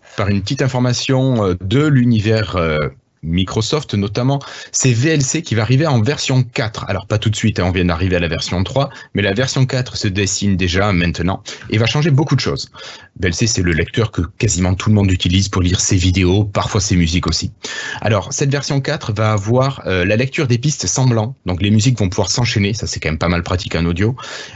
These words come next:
Euh, il va y avoir des playlists qui vont être plus faciles, plus intuitives à utiliser.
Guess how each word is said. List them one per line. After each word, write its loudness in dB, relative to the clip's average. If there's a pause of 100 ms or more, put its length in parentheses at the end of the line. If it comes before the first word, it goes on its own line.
(120)
Euh, 2
il 2
va 2
y 2
avoir 2
des 2
playlists 2
qui -2
vont 0
être -4
plus -4
faciles, 0
plus 0
intuitives 2
à 2
utiliser. 0